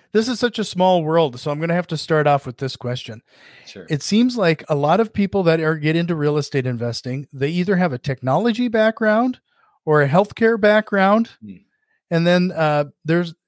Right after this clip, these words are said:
Speaker 1: and then there's some that are realtors and, you know, uh, and handymen, you know, the, that type of, type of individuals, but, and careers. But, uh,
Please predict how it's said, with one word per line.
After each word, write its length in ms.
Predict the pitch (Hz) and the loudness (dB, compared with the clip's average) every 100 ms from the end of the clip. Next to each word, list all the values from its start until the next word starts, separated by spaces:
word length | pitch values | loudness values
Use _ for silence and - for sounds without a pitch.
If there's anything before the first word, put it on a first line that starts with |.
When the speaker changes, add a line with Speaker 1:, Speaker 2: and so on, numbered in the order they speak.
| - | -6
Speaker 1:
and 120 | 165 | -2
then 200 | 165 160 | -2 0
there's 180 | 156 - | -2 0
some 220 | 175 165 | 0 2
that 120 | 160 | 2
are 120 | 131 | 2
realtors 640 | 131 143 147 143 131 127 123 | 0 0 0 -2 -4 -4 -6
and, 180 | 127 131 | -6 -4
you 80 | |
know, 300 | 135 131 127 - - | -4 -4 -6 -10 -6
uh, 260 | 127 123 117 _ | -4 -6 -10 _
and 200 | 131 123 | -8 -4
handymen, 640 | 117 139 147 135 139 131 117 | -2 0 0 2 2 2 -2
you 140 | 156 139 | -2 0
know, 200 | 135 131 | 2 0
the, 280 | 143 147 135 | 2 0 0
that 220 | 131 123 | -2 -2
type 240 | - 143 139 | 2 2 2
of, 240 | 120 123 - _ _ 139 147 | -2 -6 -18 _ _ -20 -2
type 240 | 143 135 | 0 0
of 100 | 131 - _ _ _ | -4 -8 _ _ _
individuals, 640 | 160 139 131 139 135 123 - | -2 0 0 0 0 -4 0
but, 280 | 143 143 - | 0 0 -2
and 220 | 147 139 127 _ _ _ | -4 -4 -8 _ _ _
careers. 480 | - 160 147 135 127 - _ - - - - | -4 2 4 2 -2 -12 _ -20 -20 -20 0
But, 240 | 175 165 170 | 2 2 4
uh, 380 | 156 151 151 | 4 6 4